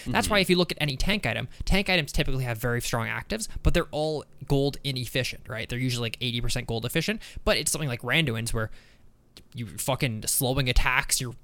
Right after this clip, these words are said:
Speaker 1: shooting out, like, a big A O E slow around you, you're doing tons of cool shit like that, right? And that's what makes the item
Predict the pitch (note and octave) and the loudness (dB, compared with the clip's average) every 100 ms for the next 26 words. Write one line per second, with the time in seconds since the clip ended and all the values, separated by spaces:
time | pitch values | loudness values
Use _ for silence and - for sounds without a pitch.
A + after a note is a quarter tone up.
0 | - - - D3 C3 C3 B2 A2+ A#2+ A#2+ | -20 -8 0 2 2 -2 -4 -6 -4 -2
1 | A#2 B2 B2+ B2 A#2 - A#2 B2 A#2+ A#2 | -2 -2 -2 0 0 0 2 2 2 0
2 | A#2+ B2 B2+ C#3 D#3+ - - - C3 A2+ | 0 -2 -2 -2 -2 0 -2 -2 -2 0
3 | B2+ A#2 A2 G#2+ A#2 A#2 A#2+ B2+ - - | -2 -4 -6 -8 -6 -6 -4 -4 -8 -8
4 | D3 D3 D3 - C#3 C3+ B2+ - B2+ C3 | 0 2 2 0 0 0 -2 -2 -2 -2
5 | B2 A#2 | -2 -4